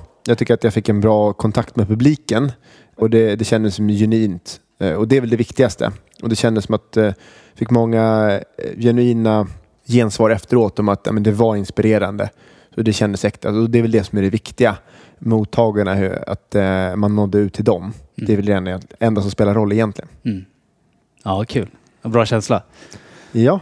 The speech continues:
Speaker 1: ja, men det var, det var en bra känsla. Men det var ju väldigt häftigt att kliva ut där på, på scenen och,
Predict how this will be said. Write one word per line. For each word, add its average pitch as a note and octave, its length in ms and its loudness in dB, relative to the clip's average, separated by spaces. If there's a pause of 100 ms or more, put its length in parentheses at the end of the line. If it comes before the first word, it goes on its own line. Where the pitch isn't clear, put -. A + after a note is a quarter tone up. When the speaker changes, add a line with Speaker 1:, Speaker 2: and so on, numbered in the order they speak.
Speaker 1:
ja, F3+ 100 2
men - 20 0
det A#3+ 140 2
var, F#3 80 4
det D#3 80 4
var G3 80 4
en D#3+ 60 2
bra B2 100 2
känsla. G#2+ 300 0
Men A2+ 80 2
det C3 60 4
var C#3 120 4
ju C3 240 2
väldigt A#2+ 340 0
häftigt - 340 -2
att - 60 -8
kliva A2 240 2
ut A#2+ 180 0
där G#2 120 0
på, F#2 500 -4
på - 100 -6
scenen G2 440 0
och, F#2+ 280 -4